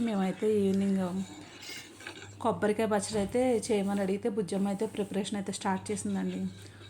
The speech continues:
కొబ్బరికాయ మిక్సీలో పట్టేసి చేసుకున్న దానికన్నా ఇలా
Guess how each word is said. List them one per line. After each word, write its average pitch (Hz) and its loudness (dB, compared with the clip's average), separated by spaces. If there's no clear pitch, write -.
కొబ్బరికాయ 220 2
మిక్సీలో 226 2
పట్టేసి 214 2
చేసుకున్న 202 2
దానికన్నా 196 2
ఇలా 190 4